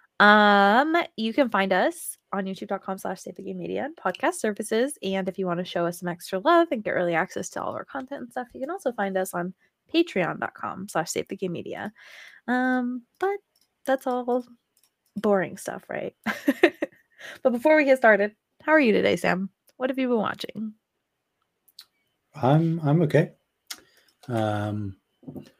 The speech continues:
Speaker 2: I've been watching Xbox Crash and Burn. Ayo!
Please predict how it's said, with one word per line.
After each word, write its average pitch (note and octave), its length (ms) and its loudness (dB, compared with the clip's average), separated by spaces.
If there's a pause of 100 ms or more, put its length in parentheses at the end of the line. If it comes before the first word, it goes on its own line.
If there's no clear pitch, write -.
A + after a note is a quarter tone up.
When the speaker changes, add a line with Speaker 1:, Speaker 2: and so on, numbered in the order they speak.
(300)
Speaker 2:
I've G#2 200 -4
been G#2+ 200 0
watching G#2+ 840 -2 (100)
Xbox B2 480 -2
Crash - 300 2
and A#2+ 80 2
Burn. C3 360 8
Ayo! E3+ 760 10